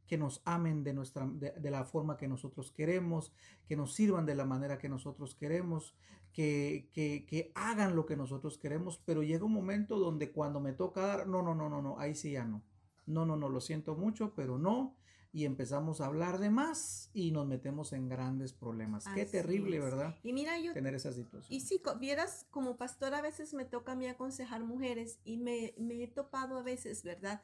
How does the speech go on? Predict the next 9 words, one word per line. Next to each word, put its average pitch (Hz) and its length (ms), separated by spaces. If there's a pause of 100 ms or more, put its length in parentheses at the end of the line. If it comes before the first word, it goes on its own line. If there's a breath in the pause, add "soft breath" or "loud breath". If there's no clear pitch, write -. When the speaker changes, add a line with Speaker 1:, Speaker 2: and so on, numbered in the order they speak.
(420 loud breath)
Speaker 2:
Que 262 160
las 247 200
mujeres 254 480
a 233 80
veces 240 320
somos 269 480 (340 soft breath)
un 269 200
poquito 285 440
malagradecidas, 190 1500